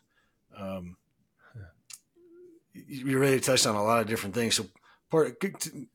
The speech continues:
Speaker 1: to, to hit on one thing that stood out to me too, there is, you know, I, I think it depends on the problem. You know, as a coach, what is the, maybe the key problem that you're dealing with? And,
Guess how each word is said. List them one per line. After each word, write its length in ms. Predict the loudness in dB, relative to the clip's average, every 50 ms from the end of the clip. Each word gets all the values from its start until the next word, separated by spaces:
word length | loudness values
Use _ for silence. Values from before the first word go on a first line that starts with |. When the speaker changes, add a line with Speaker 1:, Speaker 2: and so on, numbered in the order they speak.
| _ _ -8
Speaker 1:
to, 140 | -8 -8 -6
to 180 | -4 -2 2
hit 140 | 4 4 6
on 160 | 6 6 6
one 180 | 6 4 4 4
thing 140 | 2 0 0
that 120 | 2 2
stood 220 | 0 0 0 0 2
out 200 | 2 2 2 0
to 80 | -2 -6
me 100 | -6 -4
too, 220 | -4 -4 -2 0
there 260 | 0 2 2 2 2
is, 260 | 2 0 -2 -4 -6 -8 _ _ _ _ _ _ _ _ _ _ _ _ _ _ _ 0
you 80 | 2
know, 80 | 4 6
I, 140 | 6 4 4 0 -4
I 100 | -4 0
think 180 | 2 2 2 2
it 60 | 0
depends 380 | -2 -2 0 2 2 2 2
on 380 | 2 2 2 2 2 2 0 -2
the 80 | -4 -6
problem. 480 | -4 -2 -2 -2 -2 -4 -10 -18 -20 -20 _ _ _ _ _ _ _ _ _ _ _ _ _ _ _ _ _
You 120 | -6 -2
know, 120 | 0 0 2
as 160 | 0 0 -2
a 40 | -2
coach, 360 | 2 4 6 6 6 4 0
what 140 | -4 -2 -2
is 220 | 0 -2 -2 -2
the, 60 | -2 -2
maybe 200 | -2 0 -2 -2
the 100 | -4 -6
key 300 | -8 -6 -2 -2 -2 -2
problem 520 | -2 -2 -2 0 0 0 -2 -4 -6 -6
that 220 | -6 -6 -8 -10
you're 60 | -10 -8
dealing 320 | -8 -8 -8 -10 -12 -14
with? 240 | -18 -20 -20 -20 _ -14
And, 180 | -12 -12 -12